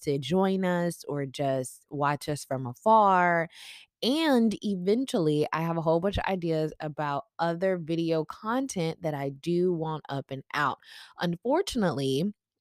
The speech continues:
with Spotify for Podcasters, that really long name now, unfortunately, if I was to do a video format, which so many people are like, "Just do videos, blah, blah, blah." Y'all don't even understand. Y'all wouldn't even be able to listen to me unless you're already a Spotify listener.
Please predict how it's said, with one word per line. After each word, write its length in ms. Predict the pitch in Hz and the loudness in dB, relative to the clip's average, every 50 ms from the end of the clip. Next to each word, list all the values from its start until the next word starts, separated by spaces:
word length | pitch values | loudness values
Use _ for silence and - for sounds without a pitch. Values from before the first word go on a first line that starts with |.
| _ - - - | _ -20 -10 -2
with 300 | 160 160 156 156 - - | 0 2 2 2 -2 -4
Spotify 500 | - - 165 156 160 160 - 143 135 135 | 0 4 4 4 4 4 2 0 0 0
for 140 | - 143 - | -2 -4 -4
Podcasters, 1120 | - 143 131 131 - - 139 127 120 123 - - - 143 151 170 190 202 202 - - - - _ | -2 -4 -4 -4 -4 -4 -4 -4 -4 -6 -6 -4 -2 -2 0 0 -2 -4 -6 -8 -12 -14 -8 _
that 140 | 131 123 107 | -4 -2 0
really 240 | 127 131 131 131 131 | 0 0 0 0 -2
long 260 | 127 123 120 117 120 | -2 -4 -4 -4 -4
name 220 | 123 120 120 123 | -4 -6 -6 -6
now, 260 | 123 123 - 131 180 - - - - - - - _ - | -6 -6 -4 -4 -6 -6 -10 -16 -20 -20 -20 -20 _ -2
unfortunately, 920 | - 202 190 - 240 247 269 - 254 240 214 - 175 170 160 156 143 - - _ 170 151 151 175 - _ _ _ _ | -2 0 2 6 6 6 6 4 0 -2 -2 0 0 0 0 0 0 -2 -6 _ -12 -12 -12 -14 -16 _ _ _ _
if 260 | - 208 247 320 320 330 | 8 8 8 10 8 6
I 140 | 294 277 | 6 6
was 240 | 262 240 233 233 - | 6 6 6 4 2
to 120 | - 208 190 | 0 -2 0
do 500 | 156 180 185 196 185 160 156 147 - - - - | 2 2 2 4 2 2 2 0 -4 -6 -6 -6
a 80 | 170 | -4
video 420 | 147 151 160 160 165 156 139 139 139 | 0 0 0 2 2 0 0 -2 -4
format, 600 | - - 147 147 151 170 180 190 202 220 240 233 - _ _ _ _ _ | -4 -2 0 0 0 0 0 0 0 -2 -4 -6 -10 _ _ _ _ _
which 280 | - 160 160 156 - - | -2 -2 -2 -2 -4 -4
so 160 | - 185 165 | -2 -2 0
many 220 | 160 160 160 156 156 | 0 0 0 0 0
people 260 | 175 165 147 147 151 | -2 -2 -2 0 0
are 140 | 151 147 147 | 0 0 0
like, 300 | 147 143 139 139 - - | -2 -2 -2 -4 -4 -4
"Just 280 | - 294 294 - - | -2 -2 -2 -2 -4
do 220 | - 294 294 294 262 | -4 -2 -2 0 2
videos, 540 | 277 277 294 302 285 269 247 226 214 196 | 2 2 4 4 4 4 4 2 2 2
blah, 160 | 196 208 202 208 | 2 2 4 4
blah, 160 | 208 202 196 | 4 4 4
blah." 240 | 185 190 190 190 185 | 4 2 2 2 2
Y'all 240 | 180 180 180 196 | 2 2 2 2
don't 140 | 254 285 285 | 2 0 0
even 160 | 277 247 220 | 0 0 0
understand. 540 | 196 190 165 147 - - 175 170 156 143 139 135 | 0 0 -2 -2 -2 -2 -2 -2 -2 -2 -4 -2
Y'all 260 | 143 156 165 202 233 | 2 2 4 4 4
wouldn't 160 | 247 233 220 | 2 0 0
even 180 | 214 196 190 185 | -2 -2 -2 0
be 140 | 180 170 | 0 2
able 160 | 170 170 165 160 | 0 0 0 -2
to 80 | 156 | -2
listen 480 | 151 156 185 254 302 - - 208 185 175 | 0 0 0 0 0 0 -2 -4 -4 -2
to 100 | - 165 | -2 -4
me 260 | 160 156 151 147 - | -4 -2 -2 -2 -2
unless 360 | - 170 165 170 175 - - | 0 2 2 2 2 2 0
you're 100 | 196 185 | 0 2
already 400 | 165 160 156 151 156 160 175 175 | 2 2 2 2 2 0 0 0
a 60 | 156 | -2
Spotify 520 | 135 - - 156 147 147 143 - 160 151 143 | -2 -2 0 0 0 0 0 0 -2 0 0
listener. 400 | 143 147 - - 196 202 214 | -2 -4 -4 -4 -4 -4 -4